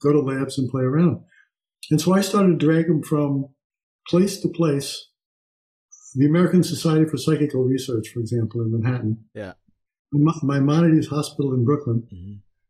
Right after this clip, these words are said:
Speaker 1: There were parapsychology labs going on there. So at Maimonides, you had Stan Krippner,
Speaker 2: Yeah.
Speaker 1: you had Chuck Hopkins, you had, you had a bunch of folks like that. At, at the A S P R, you had the greatest hits, including Grad.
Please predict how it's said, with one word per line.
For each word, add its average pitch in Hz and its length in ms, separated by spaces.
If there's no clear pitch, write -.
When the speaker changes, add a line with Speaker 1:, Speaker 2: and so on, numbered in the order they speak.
Speaker 1:
There 147 80
were 147 140
parapsychology 165 800
labs 113 320
going 107 240
on 95 180
there. 92 260
So 139 300
at 131 120
Maimonides, 143 760
you 139 80
had 127 160
Stan 139 300
Krippner, 147 440
Speaker 2:
Yeah. 139 60
Speaker 1:
you 135 60
had 117 200
Chuck - 260
Hopkins, 139 380
you 131 300
had, 120 180
you 143 60
had 131 80
a 120 60
bunch 147 220
of 151 100
folks 147 280
like 127 180
that. 135 320
At, 127 380
at 120 160
the 156 200
A 147 40
S - 120
P 147 200
R, 156 260
you 131 140
had 127 240
the 120 60
greatest 143 340
hits, 185 260
including 135 380
Grad. 127 400